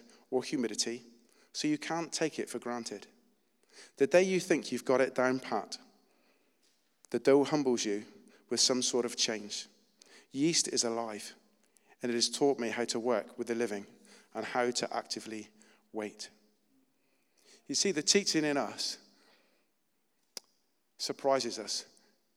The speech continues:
It does different things to us at different times. Who, who here as a, as a Christian over many years, have you,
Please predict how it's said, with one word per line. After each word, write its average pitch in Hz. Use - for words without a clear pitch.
It 139
does 147
different 139
things 147
to 110
us -
at -
different 120
times. 110
Who, 220
who 180
here 180
as 147
a, 139
as 131
a 117
Christian 143
over 127
many 143
years, 123
have 147
you, 175